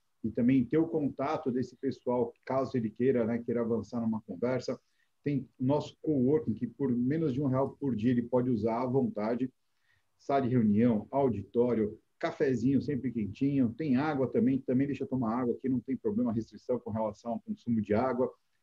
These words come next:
Também a gente tá seguindo todas as normas de restrição aí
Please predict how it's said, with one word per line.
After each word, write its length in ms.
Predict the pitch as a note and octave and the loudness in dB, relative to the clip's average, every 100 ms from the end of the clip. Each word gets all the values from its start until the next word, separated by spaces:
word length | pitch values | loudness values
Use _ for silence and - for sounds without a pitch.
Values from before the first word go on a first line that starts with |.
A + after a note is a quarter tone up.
| _ _ _ _ _ | _ _ _ _ _
Também 440 | - D#3+ D3 D#3+ - | 4 6 6 4 2
a 60 | |
gente 180 | B2 B2+ | -2 -2
tá 80 | C#3 | -4
seguindo 340 | C3 C#3 C3 | 0 2 2
todas 280 | - D#3 C3+ | 2 2 2
as 140 | C3 A2+ | 0 2
normas 460 | A#2+ C3+ B2 A2+ | 2 4 4 2
de 100 | G#2+ | 2
restrição 580 | A2 A#2 A#2 G#2 - A2+ | 0 0 -4 -6 -4 -2
aí 240 | G#2+ A#2+ | 0 -2